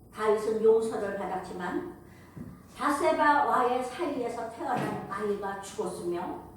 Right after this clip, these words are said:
부모의 죄로 인해서 아이가 죽었어요. 다윗이 그때 금식하며 하나님께 기도합니다.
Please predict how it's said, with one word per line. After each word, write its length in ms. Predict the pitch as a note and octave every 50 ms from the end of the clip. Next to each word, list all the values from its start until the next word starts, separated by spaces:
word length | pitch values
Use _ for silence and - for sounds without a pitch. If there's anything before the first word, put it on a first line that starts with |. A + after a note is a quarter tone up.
| - - -
부모의 480 | - D4 D#4+ F4 F4 E4+ E4+ D#4+ -
죄로 340 | D4 D4 D4 C#4 B3+ B3+ A3+
인해서 600 | G#3+ G#3 G#3 F#3+ F#3 - A3+ A3+ - - - - -
아이가 440 | - C#4 D4 D4+ E4 D4+ D4+ D#4+ C#4+
죽었어요. 580 | - - - G#3+ - - - - - - - - - - - - - - - - - - - -
다윗이 500 | - B3+ B3 C4 B3+ - - - - -
그때 680 | - - - - D4 D#4 D#4+ - - - - - - - - - - - - - - - - - - - - -
금식하며 880 | - - C#4 D#4 F4 F#4 F4 - G4+ G#4 - - - G#4+ G4+ E4+ D#4+ E4
하나님께 720 | E4 E4+ E4 E4+ - F4 E4+ D#4 D4+ C#4 D4 C#4 C#4+ D4
기도합니다. 640 | C#4 - C4 C4 C#4 C#4 - F3+ - - - - -